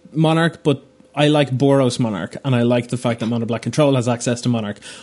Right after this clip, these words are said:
I don't like when Tron has Monarch, for example. <laughs>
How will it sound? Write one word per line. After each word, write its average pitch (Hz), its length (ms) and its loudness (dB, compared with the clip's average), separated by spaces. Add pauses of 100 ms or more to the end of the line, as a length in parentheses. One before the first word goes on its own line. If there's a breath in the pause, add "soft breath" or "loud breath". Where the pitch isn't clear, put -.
(140 loud breath)
I 151 160 4
don't 139 320 0
like 135 300 0
when 123 120 0
Tron 233 340 2
has 131 200 2
Monarch, 110 320 -4
for 117 120 -6
example. 104 500 -8
<laughs> - 60 -20